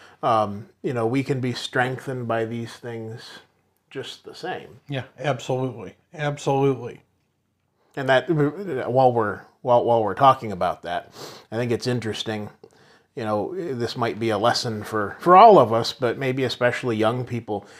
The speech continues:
Speaker 1: You know, the Lord asked his disciples to do something, and they didn't. And then he came back and let them know that that's what I expected you to do.
Speaker 2: Yeah.
Speaker 1: You know, a-, and that, that is, uh,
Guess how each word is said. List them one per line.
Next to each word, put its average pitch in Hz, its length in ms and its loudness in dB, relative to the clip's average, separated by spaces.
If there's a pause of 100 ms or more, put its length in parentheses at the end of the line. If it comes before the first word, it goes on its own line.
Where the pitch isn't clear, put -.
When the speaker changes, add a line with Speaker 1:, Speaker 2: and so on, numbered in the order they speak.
(240)
Speaker 1:
You 123 80 -4
know, 113 80 2
the 107 140 0
Lord 139 580 6 (580)
asked - 580 0 (200)
his 135 260 -4
disciples 120 580 -2
to - 100 -12
do 127 220 -2
something, 175 520 2 (1000)
and 113 180 -12
they 98 100 -8
didn't. 175 400 -2 (800)
And 127 140 -12
then 123 80 -8
he 123 100 -6
came 131 280 -8
back 127 340 0 (480)
and 110 420 -8
let 123 180 2
them 123 120 0
know 113 160 2
that 107 160 -2
that's 117 240 -2
what 127 100 0
I 110 100 0
expected 104 560 -12
you 92 80 -16
to 87 80 -16
do. 78 180 -14 (460)
Speaker 2:
Yeah. 123 180 -4 (100)
Speaker 1:
You 117 120 -12
know, 98 140 -6
a-, 92 240 -10
and 113 200 -6
that, 117 260 2 (320)
that 120 320 2
is, 107 440 -4
uh, 85 320 -4